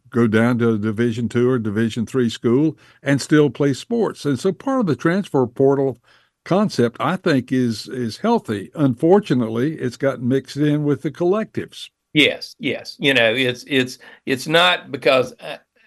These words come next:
Speaker 2: I want an opportunity to play, but, you know, I want an opportunity to play, but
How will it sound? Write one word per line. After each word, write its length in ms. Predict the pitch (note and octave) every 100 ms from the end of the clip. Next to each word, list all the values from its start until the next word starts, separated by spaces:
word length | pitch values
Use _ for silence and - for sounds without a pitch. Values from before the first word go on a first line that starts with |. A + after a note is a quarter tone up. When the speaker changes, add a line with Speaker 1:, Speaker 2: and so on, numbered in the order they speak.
| _ -
Speaker 2:
I 160 | C3+ D3+
want 220 | D#3 D3
an 100 | C3
opportunity 840 | B2+ B2 A#2 - C#3+ C3+ B2+ A#2
to 80 | G#2+
play, 680 | - D3+ D3+ C3+ G2 G2+ - _ _ _ _ _
but, 600 | B2 A#2 A#2+ A#2 A2+ - _ _ _ _ _ -
you 140 | C#3
know, 260 | A#2 A2+ - _ _ _ -
I 80 | C3
want 220 | D#3+ E3+
an 80 | E3
opportunity 500 | D#3+ C3 D#3+ C3+ B2+
to 80 |
play, 320 | - D3 D#3 C#3
but 320 | B2 A#2